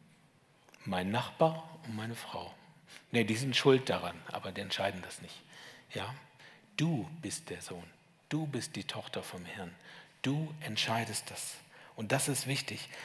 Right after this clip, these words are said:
Das hat mit Haltung zu tun. Unsere Haltung und Gedanken können uns die Verheißung nahebringen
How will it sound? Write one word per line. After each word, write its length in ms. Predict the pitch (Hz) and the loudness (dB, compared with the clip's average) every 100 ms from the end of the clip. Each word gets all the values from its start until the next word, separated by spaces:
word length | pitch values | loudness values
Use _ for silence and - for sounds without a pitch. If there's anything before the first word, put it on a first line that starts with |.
| - | -6
Das 140 | - 196 | 4 6
hat 120 | 170 | 8
mit 260 | 170 - | 6 10
Haltung 340 | 165 190 185 175 | 10 10 10 8
zu 140 | - | 4
tun. 300 | 123 - 98 95 - - - - - - - - - - | 0 -2 -2 -6 -16 -20 -20 -20 -20 -20 -20 -20 -20 -8
Unsere 360 | - 151 165 147 | 4 8 10 12
Haltung 520 | 180 220 214 160 120 | 12 12 12 10 8
und 280 | - - 135 | 2 -2 2
Gedanken 640 | 135 143 156 180 127 98 - - - - | 6 8 8 6 4 -2 -4 -12 -14 2
können 260 | - 165 | 6 8
uns 300 | 160 165 160 | 8 4 4
die 100 | - | 4
Verheißung 600 | 123 - 127 180 - 151 139 | 6 8 8 8 8 6 6
nahebringen 680 | 151 160 131 104 110 147 | 6 6 4 2 2 2